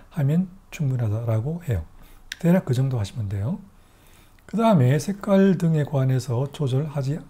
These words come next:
않으시고요. 디폴트로 하시고요. 당연히 색 관리 전혀 필요 없고요. 여기서 할 일은 적절한 범위 안에 있는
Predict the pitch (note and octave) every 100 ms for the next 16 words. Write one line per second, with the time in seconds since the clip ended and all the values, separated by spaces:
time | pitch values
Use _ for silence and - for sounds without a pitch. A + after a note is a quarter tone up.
0 | - A#2+ A2+ D#3+ - G#2+ G2+ F#2 - A#2+
1 | - G#3+ G3 A#2+ F#2+ - B2 D3 - -
2 | - - - - - A#2+ A#2 C3 - F3
3 | F3+ C3 A#2+ B2 B2 - G3+ C#3+ F#2+ A#2+
4 | G#2 F3+ G3 - - - - F3 F3 E3+
5 | C3+ D#3+ C#3+ D#3 A#2 - - - F3+ E3+
6 | F3+ F#3 F3 C#3 D3 E3 G3+ E3+ F#3 D#3+
7 | C#3 G#3+ D3 E3 G3+